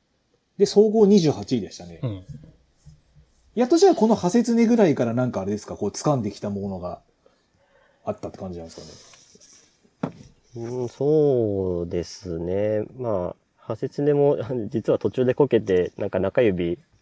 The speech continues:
Speaker 3: 剥離骨折したりとか。
Speaker 1: あ、書いてますね。はい、はい、はい。
Speaker 3: <laughs> いろいろ
Speaker 1: 書いてました、書いてました。
Speaker 3: いろいろやらかしてはいるんですけど、そう。
Speaker 1: それ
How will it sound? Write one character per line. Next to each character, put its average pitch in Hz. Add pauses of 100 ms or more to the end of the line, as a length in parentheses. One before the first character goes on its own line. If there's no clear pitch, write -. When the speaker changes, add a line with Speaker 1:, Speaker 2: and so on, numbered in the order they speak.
Speaker 3:
剥 110
離 110
骨 -
折 104
し -
た 107
り 95
と -
か。 156
Speaker 1:
あ、 -
書 185
い -
て 165
ま -
す -
ね。 -
は 143
い、 139
は -
い、 -
は -
い。 180
Speaker 3:
<laughs> -
い -
ろ 143
い -
ろ -
Speaker 1:
書 160
い 147
て -
ま -
し -
た、 -
書 143
い 139
て 123
ま 113
し -
た。 131
Speaker 3:
い -
ろ 127
い -
ろ 127
や 120
ら 131
か 147
し -
て 113
は 95
い 92
る 101
ん -
で 85
す -
け -
ど、 90 (160)
そ - (1900)
う。 117
Speaker 1:
そ -
れ 247